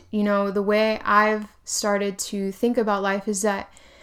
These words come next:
with all the things that you can force, you know, I'm a type A personality. I like control and I like to be able to mitigate the risk and know exactly what I'm going in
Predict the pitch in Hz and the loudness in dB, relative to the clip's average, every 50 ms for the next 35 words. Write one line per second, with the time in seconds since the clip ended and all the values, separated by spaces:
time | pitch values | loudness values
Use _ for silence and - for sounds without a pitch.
0 | - - - - - _ _ _ _ _ - 220 226 220 262 269 285 294 285 285 | -20 -20 -20 -20 -20 _ _ _ _ _ 0 2 2 4 6 6 8 8 8 8
1 | 277 269 - - 247 247 247 233 240 226 220 226 220 - 226 208 196 - - 214 | 6 6 4 4 4 4 4 2 2 0 0 -2 -4 -2 -2 -2 -4 -2 0 2
2 | 220 220 208 214 - - 208 196 190 190 196 208 214 202 190 185 - - - - | 2 2 2 0 -2 -2 -2 0 0 0 0 0 0 -2 -2 -4 -6 -4 -2 0
3 | 226 220 220 220 208 208 208 208 - - 208 202 - 202 190 185 190 190 190 185 | 0 0 0 0 0 -2 -2 -2 -2 -4 -2 -2 -2 -2 -2 -2 -2 -2 -2 -2
4 | 190 190 185 185 196 190 190 - - - 196 190 - - - 208 196 196 196 196 | 0 0 0 0 -2 -4 -6 -6 -4 -4 -4 -4 -4 -6 -4 -2 0 0 2 0
5 | 196 196 190 185 185 185 180 185 185 185 - - 208 180 - 185 185 190 190 190 | 0 0 -2 -4 -6 -6 -6 -6 -6 -6 -8 -8 -8 -8 -6 -6 -4 -4 -4 -4
6 | 190 190 190 - 202 190 196 196 190 196 185 190 185 - 190 190 180 185 208 208 | -4 -6 -4 -4 -4 -2 -2 -2 -2 -2 -4 -6 -6 -6 -6 -6 -2 0 0 0
7 | 202 202 - - 214 202 185 185 185 190 196 196 196 190 180 175 196 190 185 190 | 0 0 -4 -6 -6 -8 -6 -4 -2 -2 0 0 -2 -2 -4 -4 -2 -2 -2 -4
8 | - 214 202 202 190 190 190 185 185 185 185 190 190 190 190 190 196 202 208 208 | -4 -4 -4 -2 -2 -4 -4 -4 -6 -4 -2 -2 -2 -4 -4 -6 -4 -2 0 0
9 | 208 208 | 0 -2